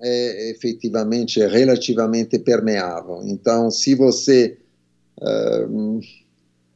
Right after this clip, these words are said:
sabe, é a mesma coisa. Algumas pessoas tiveram que descobrir a que horas e onde fazer a sua sessão. Pessoas que moram, por exemplo, num apartamento pequeno junto com, sei lá,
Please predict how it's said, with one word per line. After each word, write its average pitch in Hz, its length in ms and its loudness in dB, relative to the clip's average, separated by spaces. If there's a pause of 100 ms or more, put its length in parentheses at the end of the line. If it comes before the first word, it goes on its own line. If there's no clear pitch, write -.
(180)
sabe, 143 280 0
é 135 200 4
a 135 60 4
mesma 156 380 2
coisa. 113 400 0
Algumas 147 400 -2
pessoas 151 500 0
tiveram 135 480 2
que 135 160 2
descobrir 143 960 2 (340)
a 135 180 -2
que 135 240 2
horas 151 640 2
e 131 180 -2
onde 151 500 0
fazer 135 500 0
a 135 100 2
sua 135 280 0
sessão. 120 600 -4
Pessoas 123 520 0
que 120 140 0
moram, 113 420 2
por 110 140 -2
exemplo, 107 400 -4
num 110 180 0
apartamento 110 680 0
pequeno 107 600 0
junto 110 420 0
com, 107 340 0 (340)
sei 110 240 4
lá, 101 280 0